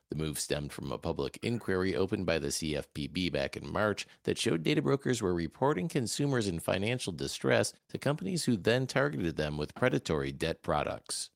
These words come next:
The agency has also expressed concern about data brokers fueling the use of artificial intelligence with sensitive data such as that of military personnel and people with medical conditions.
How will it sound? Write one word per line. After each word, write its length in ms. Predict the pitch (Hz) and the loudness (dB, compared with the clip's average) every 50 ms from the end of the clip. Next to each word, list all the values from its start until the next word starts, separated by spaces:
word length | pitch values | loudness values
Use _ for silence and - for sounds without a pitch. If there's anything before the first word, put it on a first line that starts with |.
| _ _ - | _ _ -2
The 220 | 90 82 80 - - | 0 2 2 4 2
agency 460 | 80 78 - 71 69 - - 71 67 | 2 0 0 -2 -4 -4 -4 -2 -2
has 160 | 69 62 - | -2 -2 -2
also 320 | - 85 92 - - 101 | 0 0 0 2 2 0
expressed 400 | 90 - - - 78 76 - - | 0 0 0 0 2 2 0 0
concern 420 | - 78 71 65 - 73 71 76 76 | -4 -6 -4 -2 -2 0 0 0 0
about 220 | 67 71 69 - | 0 -2 -2 0
data 200 | - 76 73 69 | -2 -2 -2 -2
brokers 460 | - - 76 73 - - 73 69 - | -2 -2 -2 -2 -2 -4 -6 -6 -6
fueling 560 | - - - 110 127 139 151 151 156 151 143 120 | -8 -6 0 2 4 4 4 2 2 0 0 0
the 100 | 104 92 | 0 0
use 300 | 90 101 113 110 - 92 | 2 2 0 0 0 0
of 80 | 78 | 0
artificial 540 | 85 85 82 80 - 82 80 - 78 71 69 | 0 0 0 0 -2 -4 -4 -2 -2 -2 -4
intelligence 720 | 67 65 - - 120 123 131 127 104 - 113 110 110 - | -4 -6 -2 0 2 2 2 2 2 0 -2 -2 -2 -2
with 160 | - 104 101 - | -2 -2 -2 0
sensitive 520 | - 123 151 165 - - 139 147 127 117 | 2 2 0 0 -2 -2 -2 -2 -2 2
data 380 | - 131 147 147 95 69 76 - | 2 2 2 4 2 0 -2 0
such 300 | - - 85 - - 85 | 0 0 -2 0 0 -2
as 160 | 82 78 73 | -2 -2 0
that 240 | 80 92 104 110 113 | 2 2 4 4 2
of 180 | 95 90 82 | 2 0 0
military 480 | 104 127 139 139 - - 139 143 143 139 | 0 0 0 0 0 0 0 0 -2 -4
personnel 680 | - - 147 143 - - 143 147 151 131 80 76 - - | -2 -2 -2 -2 0 0 2 2 2 2 2 0 -2 -2
and 260 | 82 82 80 78 - | -2 -2 -2 -4 -4
people 320 | - 139 139 - - 101 | -4 -4 0 2 0 2
with 220 | 73 73 - - 71 | 2 0 -2 -4 -2
medical 420 | 73 78 80 87 - - 78 78 | -2 0 0 0 0 0 -4 -4
conditions. 880 | - - 82 73 69 69 65 - - 64 64 - - - - - - | -2 -2 -2 0 0 0 0 0 -2 -4 -6 -6 -8 -10 -10 -10 -10